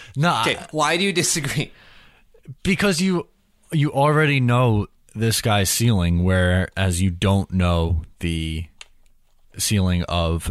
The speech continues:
Speaker 1: a Bellows or Wahlstrom or Hosen.
Speaker 2: Right, but the argument that we're making here is who would you rather keep, Brock Nelson or, or Leo Komarov? And you know both players' ceilings, and Brock Nelson's ceiling is double what Leo Komarov's is.
Speaker 1: I'm not,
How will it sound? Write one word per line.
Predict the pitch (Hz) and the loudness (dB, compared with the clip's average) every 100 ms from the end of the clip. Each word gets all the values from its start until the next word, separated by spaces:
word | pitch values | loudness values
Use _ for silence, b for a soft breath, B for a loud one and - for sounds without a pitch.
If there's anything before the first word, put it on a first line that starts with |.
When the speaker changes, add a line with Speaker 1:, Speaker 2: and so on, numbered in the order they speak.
| - | -6
Speaker 1:
a | 80 78 80 - - - - | -6 -4 -8 -10 -18 -20 -20
Bellows | 92 - 90 82 82 82 - | -8 -4 -2 -2 -2 -2 -4
or | 76 80 | -4 -6
Wahlstrom | 80 80 80 - - 80 76 | -6 -8 -10 -12 -16 -18 -18
or | 78 | -16
Hosen. | 85 82 82 - | -10 -8 -8 -4
Speaker 2:
Right, | 139 156 143 127 | 0 2 0 0
but | 151 139 | -4 -2
the | 147 | 0
argument | 131 170 170 151 | 2 0 0 -2
that | 135 | 0
we're | 123 | 0
making | 127 170 190 | 0 -2 0
here | 151 117 | 0 0
is | 120 | -2
who | - 160 | -2 -2
would | 151 | -2
you | |
rather | 139 123 113 | -2 -2 -6
keep, | - 143 104 | -6 -6 -6
Brock | 123 120 - | -4 -4 -4
Nelson | 131 143 156 | -4 -2 -2
or, | 123 | -4
or | 113 123 113 | -4 -4 -4
Leo | 110 110 | -4 -6
Komarov? | - 135 113 90 107 | -4 -6 -4 -6 -4
And | 120 | -4
you | 156 | -2
know | 156 156 | -2 -2
both | 131 135 139 - | -2 -2 -2 -4
players' | 147 120 117 | -4 -2 -4
ceilings, | 208 185 117 117 - B B B | -4 -2 -2 -4 -8 B B B
and | 101 104 | -14 -4
Brock | 147 160 | -4 -2
Nelson's | 156 156 151 127 | -2 -2 -2 -2
ceiling | - 165 127 113 | -2 -2 -2 -4
is | 104 | -6
double | - 127 120 107 | -4 -4 -2 -4
what | 104 | -6
Leo | 113 104 | -6 -6
Komarov's | - 110 95 85 82 | -6 -6 -6 -6 -10
is. | 90 - - | -14 -10 0
Speaker 1:
I'm | 202 226 | 0 0
not, | 277 240 | -4 -4